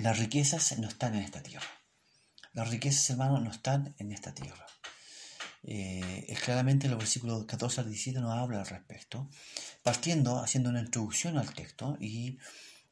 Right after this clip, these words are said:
eh, dice el ángel a la iglesia, aquí habla el amén, el testigo fiel y verdadero.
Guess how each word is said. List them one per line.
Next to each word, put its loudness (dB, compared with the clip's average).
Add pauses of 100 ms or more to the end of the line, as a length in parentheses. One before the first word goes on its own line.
eh, -2
dice 2 (320)
el 0
ángel 0
a -2
la 2
iglesia, 0
aquí 0
habla 4
el 0
amén, 2 (320)
el -4
testigo -2
fiel 2
y -2
verdadero. -4